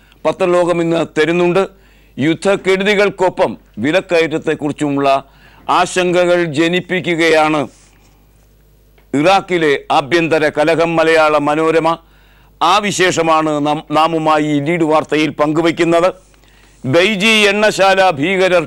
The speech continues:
പിടിച്ചു, ഭീകരർ പിടിച്ചുവെന്നും തിരിച്ചു പിടിച്ചുവെന്നും ഒക്കെ വാർത്തയുണ്ട്.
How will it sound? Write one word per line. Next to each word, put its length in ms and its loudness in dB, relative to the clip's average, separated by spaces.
പിടിച്ചു, 320 -2
ഭീകരർ 380 2
പിടിച്ചുവെന്നും 560 -2
തിരിച്ചു 320 -4
പിടിച്ചുവെന്നും 600 -2
ഒക്കെ 220 -2
വാർത്തയുണ്ട്. 500 0